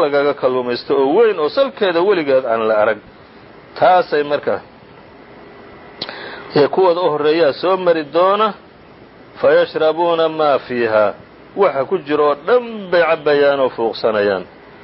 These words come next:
Wayamurru aakhiruhum, kuwooda dambaa soo mari doona, fayaquuluuna, markaasay dhahayaan, "Laqad kaana bihaadihi marratan maa," meeshan mar baa biyo ku jiri jireen, meeshan mar bay lahaan jireen. Bahasha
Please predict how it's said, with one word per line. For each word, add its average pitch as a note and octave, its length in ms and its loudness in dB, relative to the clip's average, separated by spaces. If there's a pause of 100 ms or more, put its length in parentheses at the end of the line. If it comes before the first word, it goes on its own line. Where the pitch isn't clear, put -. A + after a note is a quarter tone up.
(280)
Wayamurru F#3+ 580 2
aakhiruhum, C#3 800 0
kuwooda E3 380 0
dambaa D3 420 0
soo F#3+ 240 -2
mari D3+ 300 0
doona, B2 520 0 (600)
fayaquuluuna, F3 600 0
markaasay D3+ 560 0
dhahayaan, D3+ 640 0 (520)
"Laqad D3+ 360 0
kaana G3 420 0
bihaadihi D3+ 720 0
marratan A2+ 640 0 (140)
maa," A2 180 0 (480)
meeshan C#3+ 420 0
mar C#3+ 160 0
baa B2 160 -2
biyo G2+ 160 -12
ku A#2 120 -14
jiri F2+ 180 -16
jireen, E2 240 -18 (760)
meeshan B2 280 0
mar B2 120 2
bay G#2 260 -2
lahaan F#2+ 300 -2
jireen. F2+ 280 -4 (140)
Bahasha B2 280 0